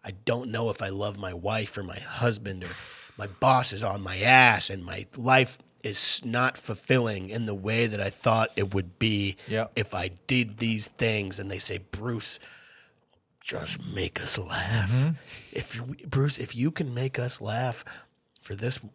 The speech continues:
Speaker 1: hour, for
Speaker 2: Mm-hmm.
Speaker 1: this fifteen minutes, whatever,
Speaker 2: Mm-hmm.
Speaker 1: whether it's your live performance where you're flawlessly weaving out of jokes and written material and observations and crowd work and in the moment quips and riffs,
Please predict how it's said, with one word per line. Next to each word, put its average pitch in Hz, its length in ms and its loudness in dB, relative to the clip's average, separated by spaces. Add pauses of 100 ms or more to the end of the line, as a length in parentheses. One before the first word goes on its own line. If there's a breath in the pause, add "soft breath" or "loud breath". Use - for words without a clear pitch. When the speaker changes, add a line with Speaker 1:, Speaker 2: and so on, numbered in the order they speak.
(100)
Speaker 1:
hour, 135 440 0
for 87 140 -2
Speaker 2:
Mm-hmm. 113 80 0
Speaker 1:
this 123 140 -2
fifteen 127 580 -6
minutes, 127 340 -6
whatever, 98 280 -2
Speaker 2:
Mm-hmm. 117 100 -10
Speaker 1:
whether 120 240 -4
it's 107 160 -6
your 98 100 -6
live 104 440 -4
performance 113 680 -6
where 101 100 -6
you're 92 240 -8 (920 loud breath)
flawlessly 120 760 2
weaving 104 480 -2
out 101 220 0
of 92 200 -6 (340)
jokes - 640 2
and 95 200 -12
written 127 320 0
material 123 680 0
and 95 100 -10
observations 101 880 0
and 101 120 -12
crowd 135 560 6
work 127 340 2
and 98 160 -8 (340 loud breath)
in 139 200 4
the 120 60 0
moment 113 500 2 (160)
quips - 560 -2
and 101 100 -8
riffs, 117 520 2